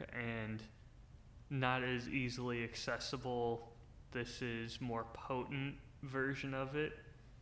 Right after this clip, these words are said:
It'd be the same as someone from Italy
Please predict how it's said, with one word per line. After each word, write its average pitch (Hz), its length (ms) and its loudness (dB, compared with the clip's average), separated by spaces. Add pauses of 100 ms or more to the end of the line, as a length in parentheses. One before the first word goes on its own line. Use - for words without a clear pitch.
(200)
It'd 131 180 2
be 139 140 6
the 131 100 2
same 135 560 4
as 120 640 2
someone 123 680 2
from 120 300 2
Italy 120 560 4